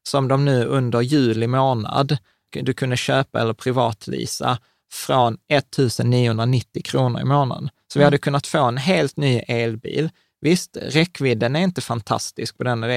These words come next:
Speaker 2: långt
Speaker 1: trehundra,
Speaker 2: är det?
Speaker 1: tvåhundraåttiotre kilometer, trettio
Speaker 2: Mm.
Speaker 1: mil. Men det hade ju vi klarat,
Speaker 2: Vi hade klarat
Speaker 1: klarat
Speaker 2: det.
Speaker 1: oss på
Speaker 2: Mm.
Speaker 1: det. De
Speaker 2: Mm.
Speaker 1: flesta hade klarat sig på det.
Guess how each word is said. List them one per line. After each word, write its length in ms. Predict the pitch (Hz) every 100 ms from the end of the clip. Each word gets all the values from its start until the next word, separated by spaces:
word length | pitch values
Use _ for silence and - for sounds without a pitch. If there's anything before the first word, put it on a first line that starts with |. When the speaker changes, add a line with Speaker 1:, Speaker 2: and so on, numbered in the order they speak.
| 117
Speaker 2:
långt 0 | -
Speaker 1:
trehundra, 380 | 180 117 127 117
Speaker 2:
är 40 | 160
det? 120 | 165 -
Speaker 1:
tvåhundraåttiotre 800 | 151 139 123 113 110 113 - 110
kilometer, 520 | - 113 113 107 _ - -
trettio 200 | 110 110
Speaker 2:
Mm. 40 |
Speaker 1:
mil. 260 | 113 - 147 _ _ _ _ -
Men 120 | 151
det 120 | 147 135
hade 200 | 120 151
ju 60 |
vi 140 | 175 147
klarat, 320 | - 160 196
Speaker 2:
Vi 40 |
hade 200 | - 208
klarat 240 | 208 202 196
Speaker 1:
klarat 220 | 123 -
Speaker 2:
det. 200 | 143 120
Speaker 1:
oss 140 | - -
på 80 | 131
Speaker 2:
Mm. 180 | 110 180
Speaker 1:
det. 100 | -
De 140 | 123 143
Speaker 2:
Mm. 80 | 175
Speaker 1:
flesta 580 | 196 170 156 - - 110
hade 160 | 107
klarat 380 | - 113 107 -
sig 140 | -
på 120 | -
det. 140 | -